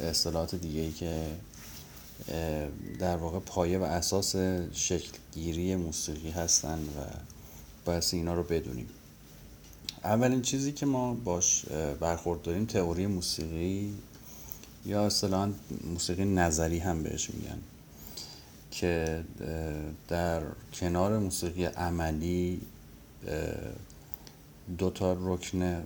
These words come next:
بسیار مهم موسیقی هستن. در مورد تئوری موسیقی، اه، این جور می‌شه گفت که مجموع قوانینی که در جهت نوشتن و ثبت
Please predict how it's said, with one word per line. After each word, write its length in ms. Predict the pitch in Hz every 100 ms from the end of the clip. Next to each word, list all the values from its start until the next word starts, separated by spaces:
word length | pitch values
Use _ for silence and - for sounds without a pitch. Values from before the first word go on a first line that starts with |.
| 85
بسیار 320 | 80 85 85
مهم 580 | 82 82 87 92 87 82
موسیقی 460 | 80 76 73 76
هستن. 460 | 76 71 - - 60 - - - - - - - - - - - -
در 160 | 117
مورد 360 | 131 147 147 123
تئوری 340 | 143 123 127
موسیقی، 840 | 135 135 - 120 117 117 120 117 -
اه، 320 | - 85 82 73 - -
این 240 | 117 123 98
جور 240 | 90 85
می‌شه 260 | 85 82 82
گفت 300 | 85 80 -
که 220 | 82 78 82
مجموع 380 | 98 98 101 101
قوانینی 720 | 95 98 98 95 104 127 127
که 380 | 117 101 95 95 107 - - - - - - - - - - - - -
در 160 | 87
جهت 360 | 82 85 92 113
نوشتن 580 | 98 92 85 - 85 92
و 120 | 87
ثبت 640 | - - 95 101 - -